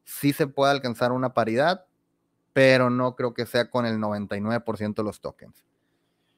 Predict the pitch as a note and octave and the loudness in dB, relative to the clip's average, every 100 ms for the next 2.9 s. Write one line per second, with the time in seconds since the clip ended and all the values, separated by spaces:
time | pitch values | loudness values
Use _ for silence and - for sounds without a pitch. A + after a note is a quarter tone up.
0 | _ _ - G#2+ A2 A#2+ C#3 D3+ D#3 D#3 | _ _ 0 2 6 8 8 8 6 2
1 | - D3 D3 D3 C3+ A#2 B2+ B2 C3 C#3 | 4 2 2 -4 -4 -2 -2 0 -2 0
2 | C3+ B2 A2+ A2 B2+ D#3+ E3+ E3 | -2 2 0 4 4 4 4 0